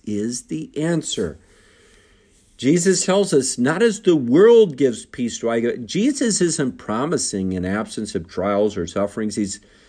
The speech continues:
but he's promising to be with us. That's the source of peace. The second thing that allowed Father Tit-, Titus to maintain his peace was this unwavering belief in the resurrection.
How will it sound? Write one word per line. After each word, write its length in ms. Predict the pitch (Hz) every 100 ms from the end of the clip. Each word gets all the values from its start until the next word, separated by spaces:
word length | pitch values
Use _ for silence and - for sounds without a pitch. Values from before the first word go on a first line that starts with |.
| _ -
but 140 | 117
he's 220 | 135 127
promising 1000 | - - 143 175 165 - 123 110 104 95 -
to 100 | 107
be 160 | 101 95
with 420 | 87 101 135 -
us. 520 | 87 80 - - - _ _ _ _ _ -
That's 320 | 127 151 -
the 160 | 139
source 400 | 127 127 110 98
of 160 | 98 -
peace. 480 | 98 80 - - _ _ _ _ _ _ _ _ _ _ _ _
The 140 | - 98
second 380 | 135 147 143 120
thing 240 | 110 104
that 140 | 107
allowed 360 | 101 98 101 92
Father 260 | 101 98 87
Tit-, 460 | 110 113 113 -
Titus 480 | 120 143 110 92 - - - -
to 80 | 120
maintain 460 | 113 110 104 131 117
his 160 | 95
peace 360 | - 202 214 -
was 140 | 107
this 240 | 107 104 -
unwavering 1300 | 113 143 160 123 110 _ 98 107 185 226 131 113 107
belief 320 | 110 123 135
in 80 | 123
the 100 | 110
resurrection. 800 | 113 135 120 120 208 - 98 71